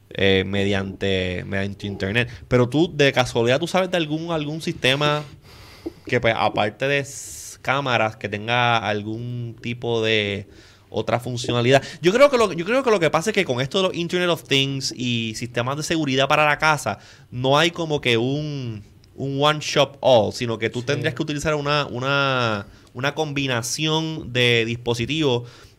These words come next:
Speaker 1: este, tanto de cámaras como sistemas de movimiento de sensor, que todos utilizando este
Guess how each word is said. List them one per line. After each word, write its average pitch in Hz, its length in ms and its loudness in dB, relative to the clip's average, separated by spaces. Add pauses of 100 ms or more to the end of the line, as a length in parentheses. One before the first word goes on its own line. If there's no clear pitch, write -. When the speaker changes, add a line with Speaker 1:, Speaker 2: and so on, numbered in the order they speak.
Speaker 1:
este, 110 440 0
tanto 110 340 -2
de 107 100 -2
cámaras 147 720 4
como 107 600 -4
sistemas 120 560 -4
de 127 120 0
movimiento 120 500 -2
de 131 80 2
sensor, 143 380 -4
que 113 140 -4
todos 131 580 2
utilizando 110 600 -6
este 123 600 2